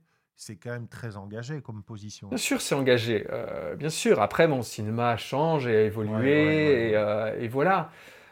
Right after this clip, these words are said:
Speaker 2: Euh, c'était, c'était beaucoup plus, j'étais beaucoup, mais je pense que c'est le cas de beaucoup de, de jeunes. J'étais, j'étais beaucoup
Speaker 1: Bah oui,
Speaker 2: plus
Speaker 1: t'étais
Speaker 2: engagé au
Speaker 1: dans
Speaker 2: début, euh,
Speaker 1: Ouais,
Speaker 2: puis
Speaker 1: ouais.
Speaker 2: après, je, je change, j'é-, j'évolue, et après, j'ai l'im-, j'ai l'impression,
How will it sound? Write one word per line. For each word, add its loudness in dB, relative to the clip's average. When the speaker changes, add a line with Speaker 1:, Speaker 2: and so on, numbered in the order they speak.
Speaker 2:
Euh, -2
c'était, -8
c'était -10
beaucoup -10
plus, -8
j'étais 0
beaucoup, -8
mais -4
je -12
pense -4
que -4
c'est -14
le -10
cas -6
de -8
beaucoup -12
de, -14
de -12
jeunes. -2
J'étais, -12
j'étais -20
beaucoup -8
Speaker 1:
Bah -4
oui, 2
Speaker 2:
plus 2
Speaker 1:
t'étais 0
Speaker 2:
engagé 4
au 4
Speaker 1:
dans -2
Speaker 2:
début, 2
euh, 2
Speaker 1:
Ouais, -6
Speaker 2:
puis -4
Speaker 1:
ouais. 0
Speaker 2:
après, 0
je, -2
je -14
change, 0
j'é-, -2
j'évolue, 2
et 2
après, 0
j'ai -2
l'im-, -2
j'ai -6
l'impression, -4